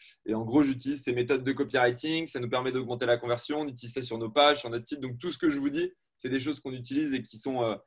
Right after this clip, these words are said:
qui sont prouvées. Et si vous voulez aller plus loin, vous allez sur notre chaîne YouTube, je vous disais, euh, Germinal. Vous tapez Germinal, vous savez, il y a un bouquin qui s'appelle comme ça, je crois, vaguement. C'est une blague, hein, je sais très bien qu'un livre s'appelle comme ça. Pour ce,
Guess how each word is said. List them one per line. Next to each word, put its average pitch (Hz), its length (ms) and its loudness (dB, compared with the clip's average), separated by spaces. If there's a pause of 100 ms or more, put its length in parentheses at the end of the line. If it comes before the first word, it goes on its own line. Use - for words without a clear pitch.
(220)
qui 120 80 -12
sont 131 180 -4
prouvées. 143 360 6
Et 151 40 6
si 143 160 0
vous 135 80 0
voulez 147 140 8
aller 139 160 8
plus 139 160 -6
loin, 160 180 4
vous 147 60 2
allez 131 100 4
sur 135 140 0
notre 127 100 -2
chaîne 143 100 -4
YouTube, 139 280 -4
je 127 40 -8
vous 127 60 -6
disais, 131 220 4
euh, 120 80 4
Germinal. 127 560 4
Vous - 40 -18
tapez 123 220 -2
Germinal, 131 300 2
vous 127 60 -10
savez, 131 160 -2
il - 20 -4
y 123 40 0
a 113 60 0
un 117 100 -4
bouquin 123 300 -2
qui - 60 -10
s'appelle 110 200 -6
comme 113 140 -10
ça, 127 100 -10
je 127 60 -14
crois, 123 240 -12 (320)
vaguement. 120 340 -6 (140)
C'est 135 100 -2
une 123 60 -2
blague, 120 180 6
hein, 113 60 -4
je 113 60 -10
sais 107 60 -8
très - 120 -8
bien 113 120 -4
qu'un 110 80 -6
livre 107 120 -6
s'appelle 110 260 0
comme 107 120 -4
ça. 113 160 -8
Pour - 140 -16
ce, 110 100 -8